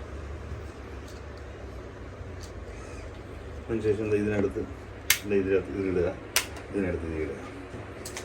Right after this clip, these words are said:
അത് കഴിഞ്ഞ് ഈ അട-, ഇവിടെ നിന്ന് അടയ്ക്കുക.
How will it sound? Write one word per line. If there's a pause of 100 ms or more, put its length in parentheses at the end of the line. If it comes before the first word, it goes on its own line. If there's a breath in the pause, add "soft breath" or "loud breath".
(920)
അത് (100)
കഴിഞ്ഞ് (480)
ഈ
അട-, (240)
ഇവിടെ
നിന്ന്
അടയ്ക്കുക.